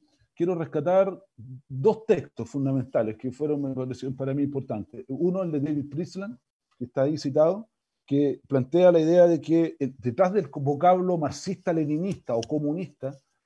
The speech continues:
habían múltiples representaciones, por lo tanto no, no debe entenderse el marxismo-leninismo o la categoría como una categoría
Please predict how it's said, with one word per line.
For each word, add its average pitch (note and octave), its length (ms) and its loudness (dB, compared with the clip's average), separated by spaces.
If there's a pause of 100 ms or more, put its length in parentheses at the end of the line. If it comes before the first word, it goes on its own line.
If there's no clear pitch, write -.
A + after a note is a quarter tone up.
(120)
habían F3 640 0
múltiples G3+ 680 0
representaciones, C#3+ 760 -6
por C3+ 160 -4
lo C3+ 40 -4
tanto E3+ 340 -6
no, D#3+ 300 -4
no D3 160 -4
debe E3 200 -4
entenderse E3+ 640 -6
el C#3+ 80 -6
marxismo-leninismo D#3+ 1300 -6 (420)
o B2 760 -4 (140)
la B2+ 160 -4
categoría C#3 680 2 (240)
como C#3 220 0
una D#3 140 2
categoría D3 560 4